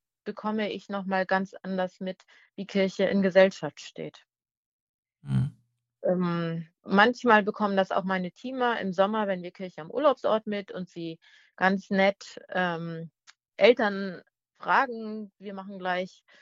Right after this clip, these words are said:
Speaker 1: Mitmachgeschichte. Das passiert ganz selten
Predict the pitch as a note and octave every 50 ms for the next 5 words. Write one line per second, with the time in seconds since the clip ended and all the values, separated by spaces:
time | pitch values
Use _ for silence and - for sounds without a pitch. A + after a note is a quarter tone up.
0 | _ _ - - - - A#3+ B3+ A#3+ - - A3+ A3 - A3 G#3 F#3+ - - F#3+
1 | G3 G3 F#3+ F#3+ F#3 _ _ - - _ _ _ _ _ _ _ _ _ _ _
2 | _ _ _ _ _ _ - A3+ A3 - - A#3 - - C4+ C4+ - - A3 G#3+
3 | G#3+ G3+ - G#3+ A3 C4+ D4 - - D4